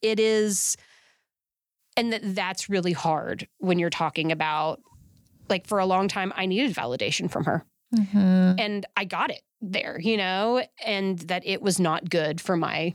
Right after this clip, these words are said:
Speaker 1: growth and moving forward. And I have that to, I have that feeling about a lot of people that I have worked with over the years. Um, outgrowing people is a natural part of life.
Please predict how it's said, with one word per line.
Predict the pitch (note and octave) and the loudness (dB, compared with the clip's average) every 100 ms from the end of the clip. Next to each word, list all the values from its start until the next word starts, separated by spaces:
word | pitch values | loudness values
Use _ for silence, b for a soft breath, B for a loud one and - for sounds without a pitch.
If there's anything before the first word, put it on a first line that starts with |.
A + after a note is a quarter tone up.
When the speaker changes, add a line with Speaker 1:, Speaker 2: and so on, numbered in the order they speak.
| - | -4
Speaker 1:
growth | F3+ B3 - - F#3 | 0 0 0 -2 2
and | F#3 | 4
moving | F3 F3+ | 4 2
forward. | - C4 F#3 | 4 2 2
And | - E3+ | 0 -2
I | D#3 | -2
have | D#3 D#3+ D#3+ | -2 -2 -2
that | E3+ - | -4 -4
to, | - - | -6 -2
I | E3 | -4
have | D#3+ | -2
that | E3+ - | -6 -2
feeling | F3 E3+ E3+ | -2 0 -2
about | E3 D#3+ | -2 -2
a | D#3+ | -2
lot | D#3 | -4
of | - | -4
people | E3 D3+ | -2 -2
that | A2 | -2
I | C#3+ | -2
have | E3+ | -2
worked | F3 F#3+ A#3+ | -2 2 2
with | A3+ - - - B B B B B B - | 0 -2 -10 -16 B B B B B B 2
over | A#3 A#3 | 2 4
the | A#3+ | 2
years. | A#3+ A#3+ A#3+ A#3+ A#3 - D#3+ | 2 2 4 2 0 -2 -2
Um, | F#3 F3 E3+ D#3+ D#3 - _ _ _ _ _ - - - _ - | -2 -2 -2 -2 -4 -8 _ _ _ _ _ -16 -16 -20 _ -2
outgrowing | F3 G3+ G3+ G3 F#3 F3+ F3 | 0 -4 -4 0 2 2 0
people | F3+ D#3+ D#3 D#3 - | 0 0 0 0 0
is | D3 | 0
a | D3 D3 | 0 0
natural | D3 C#3+ C#3+ - D#3 C#3+ D3 _ | 0 -2 -4 -2 0 0 -2 _
part | - D#3 D3 - - _ _ _ _ | -6 -4 -4 -8 -12 _ _ _ _
of | D3+ | -4
life. | C#3+ - - | -4 -4 -8